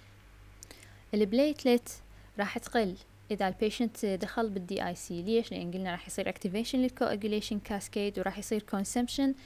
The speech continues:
الشكو ماتيريالز، آه، تشارك بالكواجوليشن. إذا بليتلت راح تقل إذا البيشنت داخل بمرحلة الدي آي سي. الفايبرينوجين أيضا راح يقل مع ال دي آي سي. ليش؟ لأنه عندنا فيبرون-، فيبرينوليتيك إفكت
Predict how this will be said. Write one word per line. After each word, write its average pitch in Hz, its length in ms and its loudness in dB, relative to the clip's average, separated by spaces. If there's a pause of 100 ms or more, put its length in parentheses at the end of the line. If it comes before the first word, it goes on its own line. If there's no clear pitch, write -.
(240)
الشكو 202 920 2
ماتيريالز، 262 720 0 (100)
آه، 185 400 4
تشارك 247 500 0
بالكواجوليشن. 170 1120 -4 (420)
إذا 185 220 -2 (180)
بليتلت 220 480 0
راح 202 180 -4
تقل 254 300 -2
إذا 190 200 -2
البيشنت 214 460 -4
داخل 190 260 -4
بمرحلة 175 440 -8
الدي 214 320 -6
آي - 100 -6
سي. - 240 -8 (400)
الفايبرينوجين 233 880 2 (120)
أيضا 202 200 -2
راح 196 240 -6
يقل 208 360 -4 (340)
مع 170 160 -2
ال 175 380 -2
دي 175 180 -2
آي 180 80 -4
سي. 175 220 -8
ليش؟ 214 340 -2
لأنه 175 720 -4
عندنا 185 340 -2
فيبرون-، 185 500 -4
فيبرينوليتيك 190 1000 -4
إفكت - 560 -2